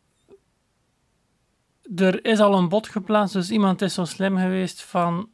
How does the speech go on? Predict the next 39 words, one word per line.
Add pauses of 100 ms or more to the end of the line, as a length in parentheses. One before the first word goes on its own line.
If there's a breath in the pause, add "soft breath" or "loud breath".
(140)
toch
een
bod
uit
te
brengen.
Dat
was
nog
iets
anders
wat
ik
wou
vermelden.
Dus
iemand
is
zo
slim
geweest
van
er (300 loud breath)
negenennegentig
cent
effectief
op
te
gaan
bieden. (540 loud breath)
Dus
het
zal
ook
verkocht
worden.
Nu,
ik
vermoed,